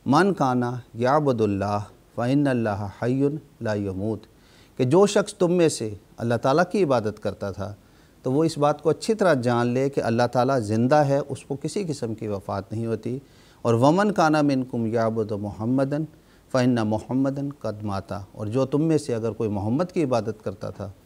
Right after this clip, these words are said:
तो वह जान ले कि मोहम्मद सल्लल्लाहु अलैहि वसल्लम वफ़ात पा चुके हैं। ये आयत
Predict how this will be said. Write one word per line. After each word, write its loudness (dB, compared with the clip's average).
तो -2
वह 4
जान 4
ले 2
कि -12
मोहम्मद 0
सल्लल्लाहु -4
अलैहि -6
वसल्लम -8
वफ़ात -6
पा -10
चुके -14
हैं। -12
ये 6
आयत 4